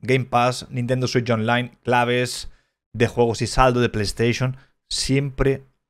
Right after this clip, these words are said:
siempre, cojones, al mejor precio. Además, me estarás apoyando a mí sin darte cuenta, chaval, o sea, matas dos pájaros de un tiro. Compras barato y me apoyas a mí, tío.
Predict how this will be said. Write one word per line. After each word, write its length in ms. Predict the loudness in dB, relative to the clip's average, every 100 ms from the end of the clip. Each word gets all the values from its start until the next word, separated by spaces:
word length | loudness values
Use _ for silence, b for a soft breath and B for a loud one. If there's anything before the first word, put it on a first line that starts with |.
| -8
siempre, 720 | -2 0 0 -2 -4 -6 -6 b b b -2
cojones, 440 | 0 4 2 2
al 100 | 0
mejor 280 | 0 -2 -4
precio. 360 | -6 -8 -10 -18 _ _
Además, 440 | 0 2 4 2 -2 B B B
me 120 | 0
estarás 320 | 2 4 4
apoyando 400 | 4 6 4 4
a 40 | -2
mí 160 | -4 -8
sin 380 | -6 -2 0 2
darte 320 | 2 2 -2
cuenta, 340 | 0 0 -2 -6
chaval, 340 | -2 -2 -4
o 20 |
sea, 220 | -8 -12 -14 _ _ _ _ _ _ _ _ _ 0
matas 320 | 2 6 4
dos 140 | 4
pájaros 380 | 2 2 4 2
de 60 | 0
un 80 |
tiro. 360 | -4 -4 -4 -8 _ _ _ _
Compras 340 | 0 4 6
barato 460 | 6 6 4 0 0 _
y 140 | -2
me 80 | 2
apoyas 420 | 2 2 0 0
a 60 | -2
mí, 180 | -4 -6
tío. 300 | -8 -10